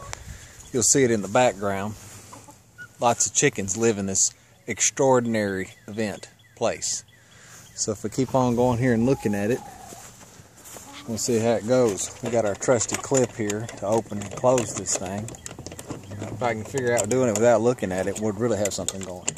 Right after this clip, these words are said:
So we open it up, and there's our chicken house. Gosh, that thing is El Nastola. But, you know, that's just kinda how it goes.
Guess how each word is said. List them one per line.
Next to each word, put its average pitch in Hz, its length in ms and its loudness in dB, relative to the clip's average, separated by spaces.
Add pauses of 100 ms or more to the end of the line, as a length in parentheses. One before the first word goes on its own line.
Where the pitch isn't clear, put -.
(580)
So - 160 -6
we 107 80 4
open 139 300 6
it 135 100 6
up, 147 260 8
and 113 120 -4
there's 127 200 -2
our 123 100 2
chicken 113 340 -2
house. 98 280 -4 (400)
Gosh, 151 380 -2
that 113 160 -4
thing 120 380 -4
is 123 200 2
El 127 220 6
Nastola. 135 880 6 (180)
But, 131 400 6
you 131 100 -2
know, 110 260 2 (560)
that's 123 180 4
just 110 240 4
kinda 113 160 -10 (160)
how 107 140 -18
it 90 120 -20
goes. 110 340 -20